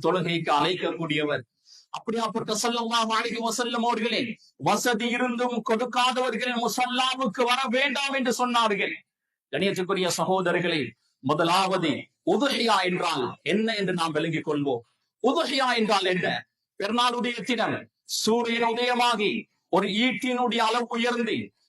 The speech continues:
இமாம் தொழுகைக்கும் ஹுத்பாவுக்கும் எந்த அளவு நேரம் எடுத்துக் கொள்வாரோ, அதிலிருந்து ஐயாமு தஷ்ரீக்குடைய மூன்றாவது நாள்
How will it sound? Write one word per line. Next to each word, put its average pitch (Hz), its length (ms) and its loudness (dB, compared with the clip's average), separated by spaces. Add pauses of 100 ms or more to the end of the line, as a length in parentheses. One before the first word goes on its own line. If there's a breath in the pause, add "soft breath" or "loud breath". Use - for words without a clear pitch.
(160)
இமாம் 208 460 2 (340)
தொழுகைக்கும் 240 640 0
ஹுத்பாவுக்கும் 233 760 0
எந்த 226 240 0
அளவு 247 180 0
நேரம் 240 300 0
எடுத்துக் 240 380 -4
கொள்வாரோ, 233 540 0 (280)
அதிலிருந்து 240 640 0 (440)
ஐயாமு 254 440 2
தஷ்ரீக்குடைய 240 680 0
மூன்றாவது 240 640 0
நாள் 233 340 0